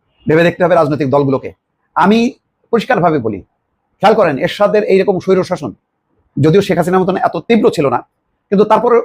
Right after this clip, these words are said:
এটা স্বৈরশাসনই ছিল। সেটা উৎখাতের পর কি হলো? ক্ষমতার দ্বন্দ্ব বিএনপি এবং আওয়ামী লীগের, সেই দ্বন্দ্বের পরিণতি কিন্তু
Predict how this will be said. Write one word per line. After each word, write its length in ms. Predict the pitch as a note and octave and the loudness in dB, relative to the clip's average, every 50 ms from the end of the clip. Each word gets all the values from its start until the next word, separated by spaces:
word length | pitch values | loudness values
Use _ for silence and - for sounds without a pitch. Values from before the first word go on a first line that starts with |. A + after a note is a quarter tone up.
| - - | 0 -2
এটা 240 | F#3 G#3+ G#3 - - - _ _ _ _ - G4+ | 0 0 0 0 -2 -8 _ _ _ _ -14 -4
স্বৈরশাসনই 500 | - A3+ A3+ A3+ - A3 G3+ - A#3 A#3 | 0 2 2 2 0 -2 -4 -4 -6 -6
ছিল। 180 | - - B2+ - _ _ _ _ _ _ _ _ | -6 -8 -14 -16 _ _ _ _ _ _ _ _
সেটা 180 | - - F#3+ A#3 | -4 0 2 2
উৎখাতের 380 | A3+ A#3 - - B3 B3 B3 - | 2 2 0 -4 -2 -2 -2 0
পর 160 | - C#3+ - - | 0 -2 -2 0
কি 80 | F#3+ G3 | 0 0
হলো? 180 | G#3+ B3+ - - _ _ _ _ _ _ _ _ _ _ _ _ _ _ | 0 0 -2 -6 _ _ _ _ _ _ _ _ _ _ _ _ _ _
ক্ষমতার 520 | - - A3 A3 A#3+ A3 A3+ G#3+ G3 D3 | -2 2 2 4 4 4 4 2 2 2
দ্বন্দ্ব 440 | C3+ F3 F3+ F#3 F3 D3 G#2 - _ _ _ _ _ _ _ _ _ - | 0 0 0 0 0 0 -2 -4 _ _ _ _ _ _ _ _ _ -6
বিএনপি 440 | D3+ E3 G3 G#3 G3+ A3+ A3+ G#3+ - - | 0 0 0 0 0 -2 -4 -4 -4 -2
এবং 280 | - E3 E3+ E3 D3+ C#3+ _ _ _ _ - | 0 2 2 2 0 -2 _ _ _ _ 0
আওয়ামী 260 | E3 F3 F3 F3+ F3 | 0 2 2 2 2
লীগের, 180 | E3+ B2+ A2 - _ _ _ _ | 0 0 -2 -6 _ _ _ _
সেই 160 | - G3 G3+ F3 | 0 0 2 2
দ্বন্দ্বের 320 | F#3 F#3+ F#3 F#3+ F3+ E3+ | 2 2 2 2 0 0
পরিণতি 360 | D#3+ G3 F#3+ E3+ E3+ D3 D#3 | 0 -2 0 0 -2 -4 -4
কিন্তু 280 | - E3 D3 A#3 C4 | -6 -6 -6 -6 -6